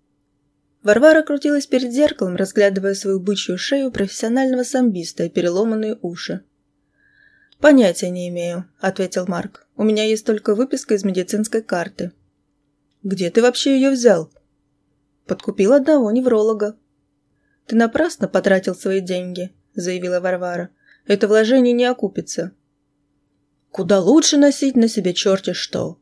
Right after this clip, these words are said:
Где ты взяла этого громилу?» «Это Аристофан. У него очень сильное тело. Я легко могу дать тебе по уху». «Великое достижение», —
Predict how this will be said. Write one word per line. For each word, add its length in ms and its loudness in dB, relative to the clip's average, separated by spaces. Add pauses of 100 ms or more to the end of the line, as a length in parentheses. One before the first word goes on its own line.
Где 220 2
ты 100 0
взяла 320 4
этого 220 2
громилу?» 560 2 (920)
«Это 280 0
Аристофан. 680 0 (220)
У 60 -6
него 300 -2
очень 240 4
сильное 420 -2
тело. 460 0 (260)
Я 180 4
легко 360 0
могу 240 2
дать 240 2
тебе 180 0
по 300 0
уху». 320 -8 (720)
«Великое 640 -4
достижение», — 840 -6